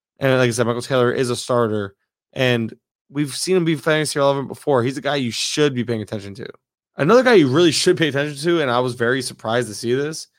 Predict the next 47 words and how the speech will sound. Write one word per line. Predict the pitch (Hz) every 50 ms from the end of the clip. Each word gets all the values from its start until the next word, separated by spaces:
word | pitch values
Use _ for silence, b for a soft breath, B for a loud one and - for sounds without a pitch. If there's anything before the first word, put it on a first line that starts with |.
| _ _ _ _ _
was | - 139 127 127
Elvis | - - 185 190 175 190 - - -
Andrus. | 139 143 147 135 107 107 101 98 92 - - - _ _ _ _ _ _ _ -
Elvis | - 208 220 233 220
Andrus | 226 220 202 214 202 170 -
has | 165 147 135 123 113
yet | 127 156 180 127
to | 123 -
hit | 113 107 131 143 -
outside | - 123 - 139 131
the | 120
top | - - - 143 - -
two | - - - 143 131 123
in | 117
the | 107
lineup. | 104 113 120 120 107 - - _ _ _ _ _ _ _ _ -
Like, | 143 131 131
yeah, | 160 165 127
he's | 139 127 135 123
played, | - 185
like, | 175 160 143
in | 147 127
five | 127 139 135 139 135 123
games, | 120 123 127 135 151 165 160 - - - _ _ _ _ _ _ _ -
and, | - 139 135 131 127 123 120 117 - -
or | -
sorry, | - - 156 143
he's | 139 131
played | - 185 165 147 120 113
four | - - - 160 175 165
games, | 135 127 107 - - - - -
and | - - 135
he's | 127 127 123 120
yet | 139 160 -
to | -
hit | 143 151 160 -
outside | 147 127 - 156 147
the | 135
top | 123 143 - - -
two. | - 160 151 139 117 123 - _ _ _ _ -
And, | - 156 156
and | 151 151 - - 165 147 139
a |
couple | - - 202 196 202 190 180
of | 165 - - 156 147
recent | 160 175 - 160 156
lineups | 139 139 151 170 196 190 - - - -